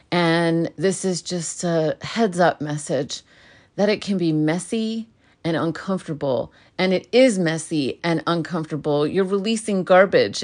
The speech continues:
And then as your new self comes up, your new self, your true self, your true self rises back up. It's not gonna feel natural at first.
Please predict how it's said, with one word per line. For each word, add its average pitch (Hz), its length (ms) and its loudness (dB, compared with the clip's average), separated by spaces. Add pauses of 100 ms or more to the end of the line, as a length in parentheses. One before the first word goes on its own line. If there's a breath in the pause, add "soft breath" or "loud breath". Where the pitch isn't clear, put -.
(100)
And 185 180 2
then 185 100 2
as 175 160 2
your 190 140 -2
new 196 220 0
self 202 360 2
comes 214 360 -6
up, 220 340 2 (580 soft breath)
your 233 140 0
new 240 180 4
self, 247 600 4
your 233 240 6
true 453 460 6
self, - 440 4
your 311 220 4
true 392 400 4
self 285 340 2
rises 247 540 2
back 240 320 0
up. 294 340 2 (540 soft breath)
It's 277 160 0
not 330 240 2
gonna 262 200 2
feel 330 300 2
natural 302 720 6
at 202 100 -2
first. 226 580 4